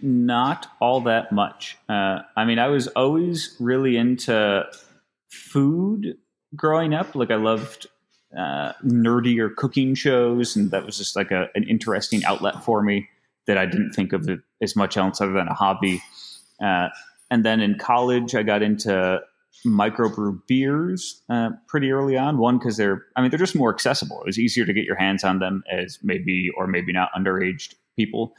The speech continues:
Uh, they're also less expensive than wine, so that, you know, the barrier to entry is less. Uh, but loved,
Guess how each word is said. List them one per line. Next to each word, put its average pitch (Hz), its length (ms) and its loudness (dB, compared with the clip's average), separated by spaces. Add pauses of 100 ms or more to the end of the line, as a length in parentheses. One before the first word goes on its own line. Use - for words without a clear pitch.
(300)
Uh, 90 140 2
they're 95 160 2
also 95 200 0
less 95 200 2
expensive 95 680 -2
than 90 420 -2 (640)
wine, 98 680 0
so 92 200 -4
that, 92 160 -2
you 98 80 0
know, 90 100 0
the 90 140 -4
barrier 98 340 2
to - 160 -6
entry 95 300 -4
is - 220 -10
less. 95 520 -4 (480)
Uh, 90 220 0 (100)
but 98 160 0 (120)
loved, 117 440 0